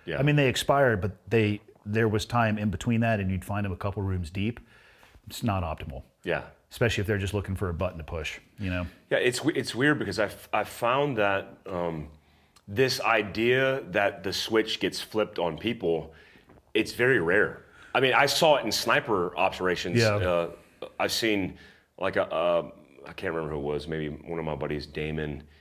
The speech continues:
Speaker 1: hit a dude, uh, center line and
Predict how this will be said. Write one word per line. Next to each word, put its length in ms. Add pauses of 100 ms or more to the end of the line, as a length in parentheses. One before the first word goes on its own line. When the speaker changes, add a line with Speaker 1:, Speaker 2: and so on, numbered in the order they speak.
(120)
Speaker 1:
hit 160
a 60
dude, 380 (360)
uh, 220
center 340
line 440 (680)
and 360